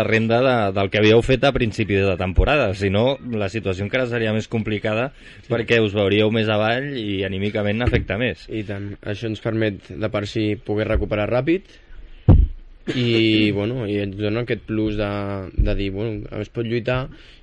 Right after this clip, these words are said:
Speaker 2: igualment i, i, i seguir creixent, el que diem. No... a veure, tampoc, el que busquem és la salvació, busquem, no busquem el, el pujar, és el que hem comentat abans, sinó el que busquem és que l'equip creixi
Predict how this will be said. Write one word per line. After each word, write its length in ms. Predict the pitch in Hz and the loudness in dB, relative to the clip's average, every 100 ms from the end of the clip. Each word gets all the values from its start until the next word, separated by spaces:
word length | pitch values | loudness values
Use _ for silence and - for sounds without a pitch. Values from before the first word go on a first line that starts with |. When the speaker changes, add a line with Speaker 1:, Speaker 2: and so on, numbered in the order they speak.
| - | -6
Speaker 2:
igualment 460 | 107 110 113 123 151 175 - _ - | 0 0 2 0 -2 -6 -14 _ -4
i, 80 | |
i, 920 | 110 107 104 101 98 98 98 92 - 92 - | 0 2 2 0 -2 -4 -6 -8 -10 -12 -14
i 60 | - | -12
seguir 220 | 107 107 | -8 -6
creixent, 480 | 117 110 107 123 127 101 101 | -6 -6 -4 -4 -4 -6 -6
el 80 | 101 | -8
que 100 | 101 | -6
diem. 300 | 101 110 123 104 110 - | -2 -2 -2 -4 -8 -10
No... 180 | 101 101 101 101 101 101 98 98 - - - - 147 - | -6 -4 -2 -2 -2 -2 -4 -6 -12 -20 -20 -20 -20 -14
a 120 | - 110 | -4 0
veure, 180 | 113 110 | 0 0
tampoc, 340 | 107 113 117 - | -2 -2 -4 -6
el 160 | 107 104 | -10 -4
que 80 | |
busquem 300 | 110 113 127 139 | -2 0 0 0
és 80 | |
la 80 | 147 | 0
salvació, 680 | 131 117 107 104 131 170 196 | -2 -2 -2 -2 0 0 0
busquem, 600 | 180 110 - 113 113 110 104 - - - | -4 -6 -2 0 0 0 -4 -10 -20 -8
no 140 | 127 135 | 0 2
busquem 320 | 135 123 110 | 2 0 0
el, 160 | 104 98 | 0 -2
el 140 | 107 107 | -4 -2
pujar, 320 | 110 110 101 - - _ _ - - - - | -2 0 -4 -6 -20 _ _ -20 -20 -20 -12
és 140 | - 101 | -6 -4
el 100 | 104 | -2
que 80 | |
hem 60 | 107 | -2
comentat 320 | 107 107 104 | -2 -2 0
abans, 440 | 107 120 143 170 - - - - - - | 0 2 0 -2 -10 -14 -16 -12 -10 -6
sinó 260 | 131 120 | 0 0
el 60 | 113 | 2
que 80 | 113 | 0
busquem 320 | 110 - 127 | 0 0 0
és 240 | 113 104 - - - - - | 0 -2 -10 -18 -20 -18 -4
que 100 | 123 | -2
l'equip 300 | 107 110 110 | 0 -2 -2
creixi 400 | 131 135 - 175 | 0 2 0 -2